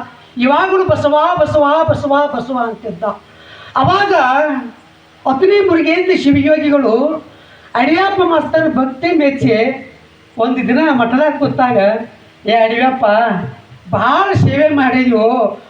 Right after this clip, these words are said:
ನೀ ಭಾಳ ಬಸವಣ್ಣ ಭಕ್ತ ಇದೀಯೋ, ನಿನಗೇನು ಬೇಕು ಕೇಳು, ನಾ ಕೊಡ್ತೀನಿ" ಅಂದವು. ಅಡ್ವ್ಯಾಪ್ ಮಾಸ್ತರ್ ಹೇಳಿದತ್, ನಮ್ಮ ಸರ್ ಹೇಳಿದಂಗ ಎಲ್ಲ ಐತಿ, ಏನು ತೊಗೊಂಡ್ ಏನ್ ಮಾಡೋದು? ಪರಮಾತ್ಮ ಎಲ್ಲ ಕೊಟ್ಟಾನ, ಏನು ಬ್ಯಾಡಪ್ಪ ಅಂತ ಕೇಳಿದತ್ತ.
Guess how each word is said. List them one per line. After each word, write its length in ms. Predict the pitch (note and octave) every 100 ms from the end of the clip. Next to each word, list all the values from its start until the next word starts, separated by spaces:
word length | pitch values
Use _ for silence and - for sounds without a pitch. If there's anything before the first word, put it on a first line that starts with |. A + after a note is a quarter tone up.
| - A3+
ನೀ 120 | D#4+
ಭಾಳ 400 | D#4 C#4 F#4+ F#4+
ಬಸವಣ್ಣ 400 | D4 - E4+ D#4 D4+
ಭಕ್ತ 280 | B3 D4 -
ಇದೀಯೋ, 580 | C#4 B3+ A#3 C#4 A3 - - A#3
ನಿನಗೇನು 640 | D4+ D#4 C#4 F#4+ F#4+ C4
ಬೇಕು 500 | C#4+ C#4 C4 B3+ B3
ಕೇಳು, 400 | A#3+ C#4 B3+ A#3+
ನಾ 80 | G#3
ಕೊಡ್ತೀನಿ" 440 | F#3 A3+ B3 C#4+
ಅಂದವು. 420 | A#3 G#3+ - - - - - -
ಅಡ್ವ್ಯಾಪ್ 440 | B3 D#4 F#4 F4+
ಮಾಸ್ತರ್ 360 | C#4+ C4+ D4+ C#4+
ಹೇಳಿದತ್, 360 | C4 C4 B3+
ನಮ್ಮ 140 | B3 A#3+
ಸರ್ 260 | B3+ D4+
ಹೇಳಿದಂಗ 400 | B3+ B3+ A#3+ A#3+ G#3 F3 - F#3+
ಎಲ್ಲ 200 | B3+ D4 F#4+
ಐತಿ, 300 | D#4 D#4+ C#4
ಏನು 280 | C#4+ D4+ -
ತೊಗೊಂಡ್ 260 | B3 C4 B3+
ಏನ್ 140 | A#3+
ಮಾಡೋದು? 220 | A#3 A3 - - - E3+
ಪರಮಾತ್ಮ 440 | C#4+ F#4+ G4 G4
ಎಲ್ಲ 200 | E4+ E4+ F#4
ಕೊಟ್ಟಾನ, 380 | D#4+ D4+ D#4 C#4+ A3 A3 - -
ಏನು 280 | G3+ E4 -
ಬ್ಯಾಡಪ್ಪ 340 | A3 G#3+ G#3+
ಅಂತ 180 | G3+ F#3+
ಕೇಳಿದತ್ತ. 480 | G3 F#3+ F#3 F3